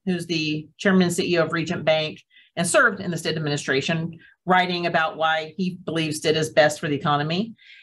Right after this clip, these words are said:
And then, um, Erica Lucas is right, who's a, I, I believe she's out of Oklahoma City, but she's, has a lot of experience in business. I've seen her name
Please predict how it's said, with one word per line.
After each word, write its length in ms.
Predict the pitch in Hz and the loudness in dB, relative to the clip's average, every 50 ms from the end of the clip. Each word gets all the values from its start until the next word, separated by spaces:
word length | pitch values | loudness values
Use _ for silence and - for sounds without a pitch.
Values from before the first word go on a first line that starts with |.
| _ _ | _ _
And 200 | - 185 185 180 160 | 4 4 6 6 6
then, 380 | 185 180 180 180 180 180 185 - | 4 4 4 2 2 0 -2 -2
um, 520 | - 170 160 156 147 143 143 139 151 147 - | 0 0 0 0 -2 -4 -4 -8 -12 -8 -2
Erica 380 | - 180 180 180 180 175 175 160 | 0 2 2 2 0 -2 -4 -2
Lucas 600 | 156 180 254 381 403 - 165 151 202 - - - - _ _ - | -2 2 2 2 2 4 2 2 2 0 -6 -14 -16 _ _ -14
is 200 | 202 - 170 - | -12 -12 -4 0
right, 180 | 190 170 - | 0 2 2
who's 280 | 180 180 196 185 175 175 | 4 4 4 4 4 4
a, 360 | 170 165 160 156 151 151 - - - - - - _ _ | 2 2 2 2 0 -2 -6 -14 -20 -20 -20 -20 _ _
I, 120 | - - - - | -10 -8 -4 -4
I 40 | |
believe 520 | 196 - 226 226 233 247 339 381 494 508 508 | -2 -2 -2 -2 0 0 0 0 0 0 -2
she's 180 | - - 285 262 | -2 0 0 2
out 80 | 240 | 0
of 80 | 220 196 | 0 -2
Oklahoma 280 | 208 202 214 202 185 180 | -2 0 2 2 2 2
City, 260 | - 202 175 165 147 | 0 -2 -2 0 -2
but 100 | - - | -2 -2
she's, 440 | - - 202 202 196 185 185 - - _ _ _ _ _ _ | 0 0 2 2 2 2 0 -6 -10 _ _ _ _ _ _
has 200 | - - 208 208 | -2 0 0 2
a 40 | 196 | 2
lot 160 | 196 202 220 220 | 2 2 0 0
of 60 | 196 | -2
experience 440 | 190 - - 208 190 190 185 175 180 | -4 -4 -2 0 2 2 2 2 0
in 120 | 175 165 | -2 -2
business. 480 | 170 185 175 175 190 175 170 165 165 - | -2 -2 0 2 2 2 2 2 0 -2
I've 180 | 160 170 - | -4 -4 -4
seen 220 | - - 190 185 170 | -6 -4 -4 -4 -2
her 140 | 165 165 165 | -2 -2 -2
name 720 | 160 160 156 160 156 156 156 156 156 151 151 - - - | 0 0 0 0 0 -2 -4 -4 -6 -8 -10 -12 -16 -20